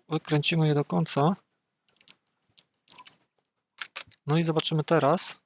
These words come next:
O, teraz ładnie idzie. Ło, tu mechanizm jest bardzo, bardzo, bardzo prosty. Silniczek po prostu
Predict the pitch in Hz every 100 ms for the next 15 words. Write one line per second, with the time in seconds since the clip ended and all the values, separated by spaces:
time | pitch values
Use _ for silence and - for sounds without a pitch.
0 | _ 143 131 117 - 143 165 147 143 139
1 | 147 131 135 165 - _ _ _ _ _
2 | _ _ _ _ 196 196 196 190 185 175
3 | 160 156 - 160 147 143 151 151 135 143
4 | 143 165 202 220 196 185 160 170 151 -
5 | 156 - - 339 403 - - - - 135
6 | - 151